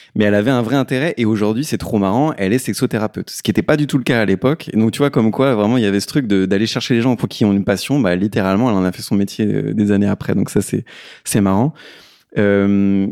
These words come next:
comment ça enrichit ? Le premier point, c'est que ça m'a enrichi moi. Euh, un peu comme toi pendant l'épisode, j'étais, alors moi je l'ai pas réécouté, c'est un des épisodes que je veux pas réécouter.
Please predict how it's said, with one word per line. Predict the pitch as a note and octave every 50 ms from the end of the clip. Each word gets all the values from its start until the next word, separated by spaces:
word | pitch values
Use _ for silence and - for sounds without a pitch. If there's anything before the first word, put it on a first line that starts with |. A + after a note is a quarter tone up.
| - _
comment | - - C#3 C#3 D#3 D#3
ça | - - B2+ A#2+
enrichit ? | A#2+ B2 A#2 A2+ B2+ A#2+ - - - B2+ C3+ D#3+ - _ _ _ _ _ _ _ _ _ _ _ _ _ _ _ _ _ _ _ _ _ _ _ _ - _ _ - - -
Le | A2 A2 G#2+
premier | - - - - E3 E3 E3 D3 C3+
point, | - C3 C3 C#3 C#3+
c'est | C3+ - B2
que | G#2+ -
ça | B2
m'a | A2 A2
enrichi | A2 G#2+ A2 G#2 - -
moi. | G#2+ G2+ G2+ G2+ A2+ C3 D3+ - - -
Euh, | G2+ F#2 F#2 F#2 F2+ F#2 F#2+ -
un | - A#2 B2
peu | B2 C#3+
comme | C#3 - A#2+ A2+
toi | A#2+ C3+ B2+
pendant | - B2+ A#2 A#2+
l'épisode, | A2+ A2 G#2 - F2 F2 G2+ A2 C3+ D3 A#2+ G#2 F#2 F2+ F2+ -
j'étais, | G2 F#2 F#2 F2 G2 G2 - - C3 C3 B2
alors | G#2 F2+ - F#2+ F#2+
moi | A#2+ C3+
je | G#2
l'ai | G#2+
pas | - -
réécouté, | B2 A#2 B2 A2+ - - - - A2+ A#2
c'est | A2+ - A2+
un | G2+
des | G#2 G#2 G#2 A2
épisodes | G2+ - G#2+ F#2+ A2+ A2+ -
que | - - F#2
je | F2 F#2+ F#2
veux | F#2 F2+ F2+ F2+ F2+ F2+ F#2 G2+ G2+ G2 G2 G2 - G2+ - - F3+
pas | - A2+
réécouter. | A2+ A#2 A2 G2+ - - - - G2+ F2+ -